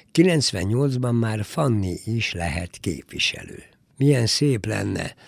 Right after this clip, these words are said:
ha a két szövetséges párt színeiben együtt ülnénk a parlamentben. Ezerkilencszázkilencven decemberében az S D S szombathelyi küldőgyűlésén nem vállaltam a jelölést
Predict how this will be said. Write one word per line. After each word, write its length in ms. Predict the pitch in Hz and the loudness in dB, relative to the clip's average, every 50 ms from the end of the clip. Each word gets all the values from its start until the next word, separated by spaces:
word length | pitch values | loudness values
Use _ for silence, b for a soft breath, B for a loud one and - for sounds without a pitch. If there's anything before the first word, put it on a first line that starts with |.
| B B B | B B B
ha 100 | - 104 | -6 -4
a 100 | 107 98 | -4 -2
két 380 | 87 - 135 131 113 92 - - | -2 -2 0 0 0 -2 -4 -6
szövetséges 840 | - - - 110 104 92 90 - - - 98 95 90 85 78 - - | -6 -4 -2 -2 -2 -2 -2 -4 -4 -4 -4 -4 -4 -6 -6 -8 -8
párt 360 | - - 92 90 87 85 85 | -6 -4 -4 -2 -2 -2 -4
színeiben 680 | - - - 104 104 98 92 90 98 95 82 82 82 | -6 -6 -6 -4 -4 -4 -2 -2 -4 -4 -4 -6 -6
együtt 500 | 80 - - 120 120 110 95 85 78 - | -6 -4 -2 -2 -2 -2 -4 -4 -6 -4
ülnénk 440 | - 92 90 90 90 90 87 90 82 | -6 -6 -4 -4 -4 -4 -4 -4 -6
a 80 | 92 92 | -6 -8
parlamentben. 920 | 87 90 90 - - - - - - - - - 139 143 139 - - - - _ _ _ _ _ _ _ _ | -6 -6 -4 -4 -4 -6 -8 -8 -10 -12 -12 -12 -12 -14 -14 -16 -18 -20 -20 _ _ _ _ _ _ _ _
Ezerkilencszázkilencven 1500 | - 135 131 131 147 151 139 120 - 156 147 139 123 113 104 - 113 107 101 - - 131 117 101 87 85 - - - - 113 117 | 4 6 6 8 8 6 6 4 2 2 2 2 2 0 0 0 0 -2 -2 -2 0 0 2 2 2 0 -2 -4 -4 -6 -8 -8
decemberében 1080 | - - - - - - - - 78 78 80 82 82 82 82 78 85 90 104 113 110 B B B B B B B B B _ | -8 -6 -4 -4 -4 -4 -6 -6 -6 -6 -6 -6 -6 -6 -6 -4 -4 -2 -2 -4 -4 B B B B B B B B B _
az 320 | - 104 101 98 90 117 - - 151 151 | -2 0 0 0 0 -2 -4 -2 0 0
S 100 | 131 131 | 2 2
D 280 | 123 113 101 90 90 | 2 2 2 0 0
S 20 | - | 0
szombathelyi 720 | - - - 135 131 117 95 85 - - - 85 78 78 | 0 0 2 2 2 2 0 -2 -4 -6 -6 -6 -6 -6
küldőgyűlésén 1160 | - - 104 104 101 92 95 90 82 90 92 90 90 95 101 95 - - 107 107 107 107 107 B B B B B B - | -4 -4 -4 -4 -2 -2 -4 -4 -4 -4 -4 -4 -4 -4 -2 -2 -2 0 0 0 -2 -4 -6 B B B B B B 2
nem 300 | 156 151 139 110 90 82 | 4 4 4 4 2 0
vállaltam 640 | 80 71 64 60 62 62 60 57 - - - - | -2 -4 -4 -6 -6 -6 -8 -8 -8 -10 -8 -8
a 60 | 58 | -6
jelölést 720 | - 80 80 76 - - - 76 78 78 78 - - - | -6 -6 -4 -4 -4 -6 -6 -6 -6 -4 -4 -6 -6 -8